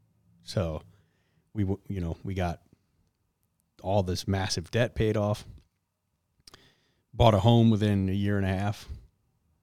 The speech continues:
of graduate-, uh, yeah,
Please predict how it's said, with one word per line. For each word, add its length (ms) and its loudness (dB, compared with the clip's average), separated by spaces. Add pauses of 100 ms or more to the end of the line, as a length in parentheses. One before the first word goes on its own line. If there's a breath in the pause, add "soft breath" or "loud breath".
(280)
of 200 -8
graduate-, 480 -4
uh, 200 -4 (1400)
yeah, 200 0